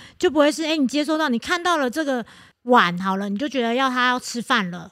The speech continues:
就是你不会是一个直觉，就是，哎，平常会想象的东西。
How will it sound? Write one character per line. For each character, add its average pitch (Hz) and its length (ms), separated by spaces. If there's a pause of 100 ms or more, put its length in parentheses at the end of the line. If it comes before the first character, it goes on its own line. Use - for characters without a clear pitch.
(120)
就 294 100
是 330 120
你 247 120
不 233 140
会 269 240
是 294 220
一 254 60
个 208 140
直 226 240
觉， 220 180
就 247 140
是， 247 320 (160)
哎， 262 140
平 233 200
常 214 160
会 262 120
想 165 220
象 233 180
的 180 100
东 185 300
西。 - 380